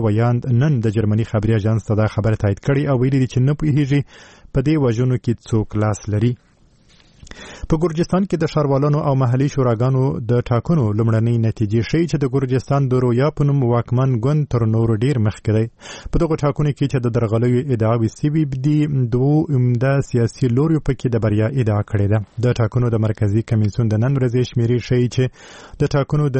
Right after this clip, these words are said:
نهه نوي فیصده شمیرل سویو رایو له مخې د ګرجستان رویا ګوند شپږ څلوېښت اعشاریه شپږ فیصده رایې ګټلې، خو د متحد ملي غورځنګ په نوم د اپوزیسیون عمده ډلې دېرش اعشاریه اووه فیصده څلوېښت فیصده رایې خپلې کړې دي. پاتې رایې د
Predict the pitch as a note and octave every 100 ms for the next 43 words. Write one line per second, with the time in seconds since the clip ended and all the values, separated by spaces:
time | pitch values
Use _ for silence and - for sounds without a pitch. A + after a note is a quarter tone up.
0 | C3 D#3 C3+ C3 B2+ - B2 A#2 A2+ A#2
1 | A2 A2 - A#2+ A2 A2 A2+ G2+ G#2+ C#3+
2 | D3+ C#3 B2 B2 A2+ A#2 - B2 A2+ A2
3 | A#2+ C3 C#3+ C#3+ - - - - - D3+
4 | D#3 C3+ C3 A#2+ B2+ - A2+ - A2+ G#2+
5 | A2 G#2+ - C#3+ C#3+ B2+ G#2+ A2 A2 G#2+
6 | G2 G#2 G#2+ G2+ - D3 C#3+ C3+ C3 A#2+
7 | C3+ B2+ B2 A#2 A2+ G#2 B2 - A2 D3+
8 | D3+ - - - - C#3 D3+ - C3 B2
9 | C#3 D3 A#2+ B2 A#2 C3 B2 G2+ C3+ D#3
10 | - B2 B2+ B2 A#2+ D3 C#3+ A2 A2 G#2+
11 | A#2 B2 G#2+ G#2 - A2+ G#2 - G#2+ G2+
12 | G#2 - A#2+ B2 B2 B2 B2+ A#2 - -
13 | - A#2